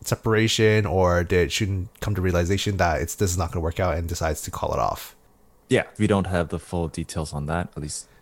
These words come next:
Speaker 2: just
Speaker 1: Yeah.
Speaker 2: based solely on the film. But
Speaker 1: Yeah.
Speaker 2: for whatever reason, the wedding was canceled.
Speaker 1: Yeah, I mean, I relate to Shun in, in many ways, you know, like,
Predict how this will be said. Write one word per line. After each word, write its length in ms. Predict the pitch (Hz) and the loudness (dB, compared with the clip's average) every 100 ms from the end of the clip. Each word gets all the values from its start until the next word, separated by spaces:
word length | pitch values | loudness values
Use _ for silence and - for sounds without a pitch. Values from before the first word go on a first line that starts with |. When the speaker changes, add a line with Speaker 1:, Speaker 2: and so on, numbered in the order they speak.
| _ - | _ -6
Speaker 2:
just 240 | - 98 - | 0 0 0
Speaker 1:
Yeah. 60 | |
Speaker 2:
based 260 | 78 78 - | -4 -4 -4
solely 280 | 87 80 76 | -4 -6 -6
on 80 | 73 | -6
the 60 | - | -2
film. 300 | 113 120 127 _ | 0 0 -2 _
But 160 | 82 73 | 0 0
Speaker 1:
Yeah. 40 | - - | -6 -8
Speaker 2:
for 240 | - 104 | 2 4
whatever 320 | 95 107 107 | 4 4 4
reason, 500 | 101 98 90 95 92 | 4 2 2 2 0
the 120 | - 85 | -2 -2
wedding 280 | 82 76 71 | -2 -4 -6
was 120 | - | -8
canceled. 380 | - - 50 - - | -8 -10 -12 -12 -4
Speaker 1:
Yeah, 220 | 113 92 - _ | 0 0 -4 _
I 140 | 98 143 | -2 0
mean, 160 | 135 | 2
I 40 | 233 | 0
relate 220 | 302 196 | 0 0
to 60 | 107 | 2
Shun 180 | 113 | 2
in, 220 | 107 90 92 | 2 0 0
in 140 | 104 | 0
many 160 | 95 90 | 0 2
ways, 460 | 80 78 78 - - | 2 2 -2 -6 -6
you 100 | 123 | -2
know, 300 | 90 78 78 | 0 0 -2
like, 400 | 90 92 - - | -2 -4 -6 -14